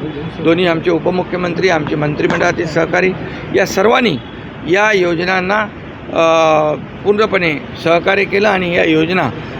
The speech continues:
मूर्त रूपात आल्या, आज योजना सुरू झाल्या, त्याचा लाभ मिळू लागला. एका महिन्यामध्ये योजना सुरू होते आणि त्याचा लाभ एका महिन्याच्या आत लोकांना मिळू लागतो.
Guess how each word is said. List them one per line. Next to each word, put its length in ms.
मूर्त 240
रूपात 340
आल्या, 340
आज 140
योजना 420
सुरू 240
झाल्या, 320
त्याचा 200
लाभ 260
मिळू 220
लागला. 360
एका 280
महिन्यामध्ये 580
योजना 360
सुरू 240
होते 380
आणि 220
त्याचा 320
लाभ 260
एका 220
महिन्याच्या 420
आत 160
लोकांना 400
मिळू 200
लागतो. 440